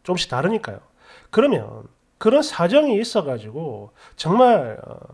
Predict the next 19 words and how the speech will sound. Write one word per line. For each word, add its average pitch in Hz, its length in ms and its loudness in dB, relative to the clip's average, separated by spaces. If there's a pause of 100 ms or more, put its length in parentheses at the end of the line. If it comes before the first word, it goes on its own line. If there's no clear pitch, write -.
(280)
어쩔 381 280 6
수 277 120 0
없이 196 280 -2 (100)
못 127 180 -4
앉은 240 320 6
거다. 107 380 -14 (500)
그러면 165 580 -4
그 311 140 -4
이후로도 208 800 -6 (240)
바라면 294 380 0
안 117 180 -8
되죠. 113 480 -6 (1300)
자기가 226 360 2
일부러 214 460 -4
그랬던 190 800 -4
어쩔 277 240 -2
수 - 80 -4
없이 214 200 -6
그랬던 110 680 -6